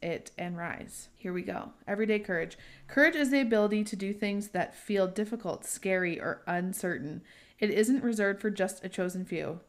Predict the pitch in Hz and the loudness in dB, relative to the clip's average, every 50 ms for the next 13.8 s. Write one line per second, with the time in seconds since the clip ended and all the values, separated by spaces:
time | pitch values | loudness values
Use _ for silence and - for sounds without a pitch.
0 | _ - - - 196 202 220 247 233 - - 208 202 190 180 175 180 170 180 185 | _ -8 -2 0 2 4 4 2 2 0 0 -2 0 0 -2 -2 -2 -2 -2 -2
1 | - - 147 123 104 - - - - - - - _ _ - 196 190 - - - | -2 0 0 0 0 -2 -6 -12 -18 -20 -20 -20 _ _ -4 -4 -4 -2 -2 2
2 | 214 226 240 240 - 220 196 196 196 196 - 190 180 175 - 175 175 175 165 160 | 2 4 4 4 4 4 4 4 4 2 0 -2 -2 -2 -2 0 0 -2 -2 -2
3 | - - 185 - - - - - 185 185 180 180 185 175 180 180 185 208 226 226 | -4 -4 -4 -6 -10 -10 -6 -4 -4 -4 -4 -4 -4 -2 -2 0 0 0 0 0
4 | 233 220 202 180 180 180 170 165 180 220 220 - 196 185 190 - - - 170 170 | 0 0 -2 -2 -2 -2 -2 0 -2 -4 -4 -6 -8 -8 -8 -6 -4 -2 -2 -2
5 | 160 139 147 113 90 85 - - - - 202 247 277 269 226 214 226 226 226 220 | -2 -2 -4 -4 -4 -6 -8 -8 0 4 4 6 6 6 4 4 2 2 0 -2
6 | - - 202 185 185 - - - 202 196 - 190 175 180 180 175 175 160 151 160 | -2 -2 -2 -2 -2 -4 -4 -6 -6 -4 -4 -4 -4 -4 -4 -2 -2 -2 -2 -2
7 | 160 160 185 190 - - - - 170 180 185 196 214 233 233 202 170 160 165 180 | -2 -4 -4 -6 -10 -14 -16 -12 -6 -2 0 2 4 4 4 4 2 2 2 0
8 | 196 - - 214 208 214 196 185 190 190 180 180 170 160 165 185 247 311 - - | -2 -2 -2 -2 -2 -2 -2 -4 -4 -4 -4 -4 -2 -2 -2 -2 -2 -4 -6 -10
9 | _ - - - - - _ - - 196 196 196 185 185 185 196 208 190 170 170 | _ -20 -20 -20 -20 -20 _ -4 -2 -2 0 0 0 0 0 0 0 -2 -2 -2
10 | 180 190 - - - 202 196 - 208 180 180 180 180 - 170 170 160 - 80 - | -4 -4 -4 -6 -6 -8 -6 -4 -4 -4 -4 -4 -6 -6 -4 -2 -2 -2 -2 -4
11 | - 190 - _ - - 202 208 208 196 - - - 247 233 - 240 226 226 - | -6 -8 -12 _ -4 0 2 2 2 2 0 -4 -4 -6 -4 -2 -2 -2 -2 0
12 | 202 175 180 175 170 170 175 - - 165 - - - - 180 - - _ - 190 | 0 0 0 0 -2 -4 -4 -6 -6 -6 -4 -4 -6 -6 -8 -12 -10 _ -6 -4
13 | - 196 196 190 185 175 165 160 - - - - - - - - | -4 -4 -4 -4 -4 -4 -4 -4 -6 -8 -14 -16 -14 -14 -14 -16